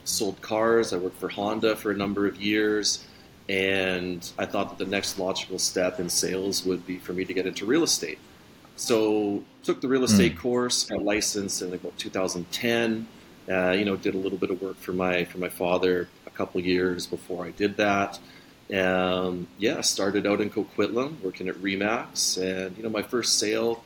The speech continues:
Speaker 1: was a hundred and sixty-nine thousand dollar mobile home. Like, this
Speaker 2: Wow.
Speaker 1: thing was a, <laughs> this thing was a piece of shit.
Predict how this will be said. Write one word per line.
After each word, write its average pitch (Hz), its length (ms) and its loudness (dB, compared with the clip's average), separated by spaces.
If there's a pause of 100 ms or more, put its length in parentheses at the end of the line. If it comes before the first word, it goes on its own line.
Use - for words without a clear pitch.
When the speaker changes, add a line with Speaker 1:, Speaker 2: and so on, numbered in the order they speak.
Speaker 1:
was 101 400 2
a 87 40 -2
hundred 131 300 0
and 123 80 -2
sixty-nine 104 560 0
thousand 98 400 -2
dollar 95 460 0 (400)
mobile 117 580 0
home. 90 340 -6 (140)
Like, 107 160 2
this 98 100 8
Speaker 2:
Wow. 85 140 6
Speaker 1:
thing 110 380 0 (160)
was 101 180 -4
a, 101 60 -2 (200)
<laughs> - 220 -20
this - 220 2
thing 123 240 -4
was - 100 -6
a 104 60 -10
piece - 300 -8
of - 40 -4
shit. - 240 -2